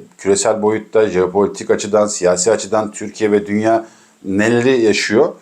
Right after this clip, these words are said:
Hepsini bir izlememiz, görmemiz gerekiyor. E, notumuzu tekrar vermemiz için. Ama bu çeyreğin bir bölümünde bu ay ve Şubat ayı yükseliş ayı, e, olacaktır diye tahmin ediyorum. Ve ondan sonraki süreçte de, e,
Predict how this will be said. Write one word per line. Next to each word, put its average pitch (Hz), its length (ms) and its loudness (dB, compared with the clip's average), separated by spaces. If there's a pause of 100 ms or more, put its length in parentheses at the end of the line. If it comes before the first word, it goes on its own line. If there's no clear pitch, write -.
(140)
Hepsini - 400 -2
bir 143 80 -2
izlememiz, 107 520 -2
görmemiz 101 460 0
gerekiyor. 110 560 0 (340)
E, 85 200 0
notumuzu 107 420 -2
tekrar 107 340 0
vermemiz 95 360 0
için. - 160 -12
Ama 123 360 0
bu 170 80 0
çeyreğin 92 500 0 (360)
bir 156 140 0
bölümünde 87 580 -2
bu 107 120 4
ay 85 160 2 (160)
ve 87 80 -2
Şubat 110 400 -2
ayı 76 220 -10 (420)
yükseliş 143 400 0
ayı, 85 240 0 (220)
e, 82 260 2 (120)
olacaktır 135 600 0 (100)
diye 147 180 2
tahmin 151 280 0
ediyorum. 147 400 2 (480)
Ve - 40 -4
ondan 151 320 2
sonraki 113 340 0
süreçte 98 460 0
de, 151 180 2 (460)
e, 101 240 2